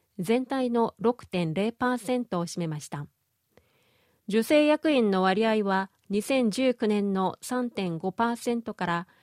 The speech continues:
二千二十年は四点一パーセント、一昨年は四点八パーセント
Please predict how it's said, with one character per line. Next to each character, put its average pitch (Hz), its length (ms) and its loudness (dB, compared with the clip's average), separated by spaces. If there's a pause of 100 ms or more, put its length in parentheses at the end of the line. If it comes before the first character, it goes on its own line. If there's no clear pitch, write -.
(220)
二 214 140 0
千 269 240 2
二 220 140 2
十 254 180 2
年 208 240 2
は 175 260 0
四 247 240 0
点 180 280 -4
一 - 160 -8
パ 208 220 -2
ー - 20 -6
セ 208 160 -4
ン 190 100 -4
ト、 180 300 -4 (480)
一 196 60 0
昨 240 180 2
年 240 240 -2
は 185 260 0
四 233 260 0
点 185 200 -2
八 190 260 -6
パ 226 240 -2
ー 220 40 -4
セ 220 160 -4
ン 208 80 -4
ト 160 280 -6